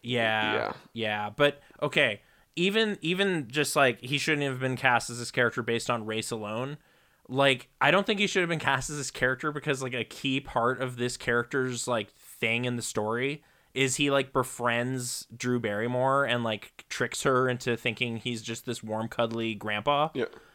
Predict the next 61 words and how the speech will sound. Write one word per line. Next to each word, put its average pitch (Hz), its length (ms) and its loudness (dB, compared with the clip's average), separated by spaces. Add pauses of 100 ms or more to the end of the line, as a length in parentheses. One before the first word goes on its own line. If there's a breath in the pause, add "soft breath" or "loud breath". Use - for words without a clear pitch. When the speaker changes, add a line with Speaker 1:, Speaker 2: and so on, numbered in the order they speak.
(180 loud breath)
Speaker 1:
And 127 480 4 (220)
George 147 240 4
C. 247 100 -2
Scott 165 400 6
is 135 140 0
so, 143 520 4 (580 soft breath)
like, 127 300 2
gravelly 139 880 4
and 120 220 0
menacing 139 840 0
Speaker 2:
<laughs> - 80 -20
Speaker 1:
inherent 131 960 0
Speaker 2:
Yeah. 156 80 -4
Speaker 1:
that 135 200 8
I 135 140 6
was 131 220 0
like, 127 340 4
"Why, 123 420 6
why 123 340 4
would 135 160 2
you 139 80 -6
cast 113 400 0
him? 110 200 -4
Like, 110 220 -6
this 127 260 2
is 139 180 -2
the 139 120 0
one 123 340 2
case 127 380 2
where 120 100 -4
you 120 100 -2
should 127 180 -6
have 117 100 -6
gotten, 113 340 0
like, 113 180 -2
a 117 120 2
cuddly 117 420 -4
comedian 117 580 -4
or 107 100 -6
Speaker 2:
So 107 220 -4
this 165 160 2
Speaker 1:
something." 175 200 -2
Speaker 2:
is, - 60 0
okay, 143 200 6
so 131 80 2
Speaker 1:
And 135 140 4
then 143 200 6
you're 139 140 4
surprised 127 580 6
when 127 140 2
he 117 60 2
breaks 117 340 2
someone's 107 380 -4
face, 101 240 -6
Speaker 2:
So 143 80 -6
George 156 260 -4
C. 190 100 -6
Speaker 1:
you 160 60 -4
Speaker 2:
Scott 135 300 6
Speaker 1:
know? 131 60 10
Speaker 2:
is, 123 220 2